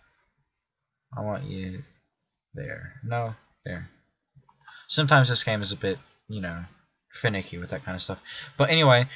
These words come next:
so as you can see here, we'll go along and we'll show you all, you know, all of this. It looks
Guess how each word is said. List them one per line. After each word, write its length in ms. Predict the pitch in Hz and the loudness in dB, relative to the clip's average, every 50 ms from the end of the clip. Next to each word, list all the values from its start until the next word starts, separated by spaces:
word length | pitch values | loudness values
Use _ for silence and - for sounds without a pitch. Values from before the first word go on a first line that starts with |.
| - - - | -16 -8 -2
so 240 | - - - 143 135 | 2 4 6 6 6
as 200 | 147 151 160 147 | 6 6 6 4
you 80 | 156 | 2
can 140 | 139 147 139 | 4 4 4
see 200 | 135 - 135 131 | 4 6 6 4
here, 260 | 127 120 131 120 117 | 4 4 4 4 4
we'll 120 | 117 113 107 | 4 2 2
go 200 | 113 135 127 123 | 4 4 4 6
along 380 | 120 117 117 117 117 113 117 | 6 4 4 4 4 2 0
and 240 | 110 107 107 107 95 | -2 -4 -4 -6 -8
we'll 140 | 113 110 104 | -6 -6 -4
show 220 | - - - 113 | -4 -2 0 0
you 180 | 110 110 110 101 | 0 0 -2 0
all, 880 | 80 107 117 123 127 131 131 131 127 127 127 127 123 123 123 127 131 - - - _ _ _ _ _ _ - | 0 4 4 6 6 6 6 6 4 4 4 4 4 2 2 0 -2 -4 -12 -20 _ _ _ _ _ _ -14
you 140 | - 110 110 | -8 -6 -4
know, 160 | 104 101 98 | -2 -2 -2
all 240 | - 98 113 117 117 | 0 0 2 2 2
of 60 | 110 | 2
this. 340 | 117 113 107 - - - - | 2 2 4 4 4 2 2
It 160 | 117 110 107 104 | 0 -4 -4 -4
looks 280 | 107 101 - - - | -4 -2 -2 -2 -2